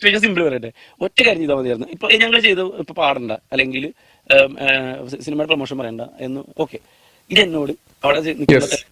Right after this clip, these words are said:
Speaker 2: യെസ്. ഇനി പറയുന്ന കാര്യങ്ങൾ, ഇനി പറയുന്ന പോയിന്റ് നമ്മൾ വ്യക്തമായിട്ട് കേൾക്കണം. ഏതൊരു വിഷയത്തെ എത്രയും വലിയ മല പോലെ വരുന്ന വിഷയങ്ങൾ, കഴിഞ്ഞ ദിവസത്തെ, ഏ, മനാഫ്, ഓറിക്കാരൻ മനാഫ്, അതുപോലെ തന്നെ അർജുൻ ഫാമിലി വിഷയത്തിൽ അവർ ഇരുന്നൊന്ന് സംസാരിച്ചിരുന്ന പ്രശ്നങ്ങളേ ഉള്ളായിരുന്നു. അതിനകത്തോളം വളച്ചൊടിച്ചും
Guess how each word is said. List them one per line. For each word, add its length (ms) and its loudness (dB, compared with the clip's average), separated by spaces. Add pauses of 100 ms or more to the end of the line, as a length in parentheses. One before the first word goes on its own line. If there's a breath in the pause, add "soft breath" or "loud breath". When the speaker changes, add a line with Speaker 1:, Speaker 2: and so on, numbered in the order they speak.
(100)
Speaker 2:
യെസ്. 260 2
ഇനി 120 10
പറയുന്ന 320 6
കാര്യങ്ങൾ, 320 0
ഇനി 100 2
പറയുന്ന 340 2
പോയിന്റ് 220 4
നമ്മൾ 120 -6
വ്യക്തമായിട്ട് 400 2
കേൾക്കണം. 180 2
ഏതൊരു 320 6
വിഷയത്തെ 380 0
എത്രയും 400 4
വലിയ 160 2
മല 180 -2
പോലെ 240 -2
വരുന്ന 200 -8
വിഷയങ്ങൾ, 380 0
കഴിഞ്ഞ 160 6
ദിവസത്തെ, 320 6 (520)
ഏ, 380 4
മനാഫ്, 640 2
ഓറിക്കാരൻ 460 2
മനാഫ്, 380 0
അതുപോലെ 400 2
തന്നെ 220 -2 (100)
അർജുൻ 280 0
ഫാമിലി 320 2
വിഷയത്തിൽ 380 -2
അവർ 140 2
ഇരുന്നൊന്ന് 340 2
സംസാരിച്ചിരുന്ന 640 0
പ്രശ്നങ്ങളേ 400 4
ഉള്ളായിരുന്നു. 380 2 (340)
അതിനകത്തോളം 640 4
വളച്ചൊടിച്ചും 640 -2